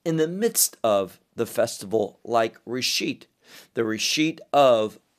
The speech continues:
the harvest, the beginning, the first of the harvest, the more you learn about these things,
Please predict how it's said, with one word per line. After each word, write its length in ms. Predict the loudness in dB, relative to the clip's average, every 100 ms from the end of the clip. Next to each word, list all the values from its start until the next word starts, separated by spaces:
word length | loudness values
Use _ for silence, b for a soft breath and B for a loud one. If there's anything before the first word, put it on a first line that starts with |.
| _
the 140 | -6 -6
harvest, 680 | -6 -2 0 0 -4 -10
the 80 | -8
beginning, 580 | -4 -6 -2 -2 0 -4
the 60 | -8
first 420 | -8 -6 -6 -6
of 120 | -2
the 120 | -2
harvest, 500 | 0 -2 -2 -6 -8 b b b
the 80 | 4
more 260 | 8 6
you 140 | 4 2
learn 300 | 4 4 4
about 260 | 2 2
these 240 | 0 -6 -4
things, 480 | -6 -8 -10 -14